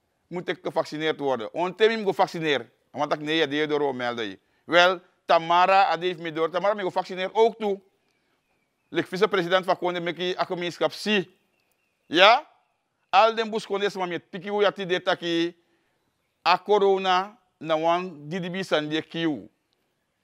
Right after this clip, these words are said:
U sabi, a ini Marowijna, me stak u no wan horu na, na, na rekels. Ma luko mens ma fu de dek ba. A last, uh, moun Saudi a ini a no, no de. Nap satis ma fu Marowijna, fu mongo wan, di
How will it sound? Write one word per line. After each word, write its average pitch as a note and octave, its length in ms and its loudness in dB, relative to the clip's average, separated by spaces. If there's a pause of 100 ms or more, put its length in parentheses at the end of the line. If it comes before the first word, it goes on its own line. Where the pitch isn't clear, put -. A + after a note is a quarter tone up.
(120)
U E3 100 -4
sabi, G#3+ 380 4
a G#3 80 4
ini G3+ 120 -2
Marowijna, G3 800 2
me F3 140 -2
stak F#3+ 200 -2
u G#3+ 100 -6
no F#3+ 100 -2
wan G3+ 140 2
horu A#3 260 4
na, G#3+ 280 2
na, G3 340 2
na F#3 200 4
rekels. F3 500 -2 (520)
Ma G3 140 0
luko A3+ 260 0
mens A#3+ 140 -2
ma A#3 140 2
fu G3+ 160 -2
de F#3+ 100 2
dek F3+ 220 0
ba. F3 240 2 (180)
A F3+ 140 4
last, A3+ 440 4
uh, G3+ 260 4 (520)
moun G3+ 340 -4
Saudi G3+ 380 4
a G3 80 6
ini G3 140 -2
a F#3 80 2
no, F#3 220 -2
no F#3 180 -2
de. F3+ 360 -2
Nap B3 200 0
satis G3+ 440 -2
ma A3+ 120 0
fu G3 60 -8
Marowijna, F#3+ 580 2
fu F3+ 100 -12
mongo F3+ 380 -2 (180)
wan, G3+ 320 0 (360)
di E3+ 180 -8